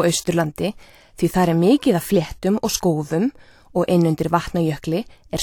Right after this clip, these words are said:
snjólétt á vorin. Það eru til um þrjú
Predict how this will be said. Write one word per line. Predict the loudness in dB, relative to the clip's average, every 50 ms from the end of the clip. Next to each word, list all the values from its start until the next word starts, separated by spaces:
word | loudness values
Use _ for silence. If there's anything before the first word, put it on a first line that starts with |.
| -4 0
snjólétt | 4 6 6 8 6 6 4 2 -2 -10 -2
á | 0 0
vorin. | 2 2 2 0 -2 -4 -8 -10 -12 _ _ _ _ _ _ _ _ _ _ _ _ -20 _ _ _ _ _ _ 0 2
Það | 4 4
eru | 4 2 0 2
til | 2 4 4
um | 2 0
þrjú | 0 0 2 4 4